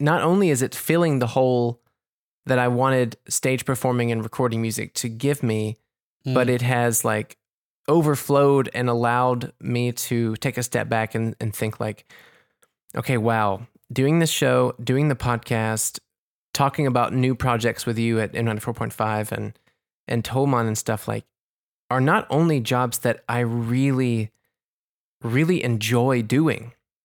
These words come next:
Speaker 2: Mm-hmm.
Speaker 1: but they help finally pay the bills." So with that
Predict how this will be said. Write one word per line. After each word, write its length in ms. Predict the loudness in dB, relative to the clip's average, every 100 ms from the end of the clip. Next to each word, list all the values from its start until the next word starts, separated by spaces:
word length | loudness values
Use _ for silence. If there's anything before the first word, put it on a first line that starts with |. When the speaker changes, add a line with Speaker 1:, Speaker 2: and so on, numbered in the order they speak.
| _ _
Speaker 2:
Mm-hmm. 380 | -2 0 2 0 -2 _ _
Speaker 1:
but 480 | -2 0 2 0 -4 -16 _ _ _
they 340 | -4 0 2 0
help 380 | 0 -2 -4 -12 _ -12
finally 720 | -2 2 2 2 0 -4 -8 -16 _ _ _ _ _ _ -2
pay 160 | 0
the 100 | 2
bills." 500 | 2 2 2 -2 -10 -12 _ _ _ _ _ _ _
So 180 | -2 0
with 260 | 2 2 2
that 340 | 2 0 -4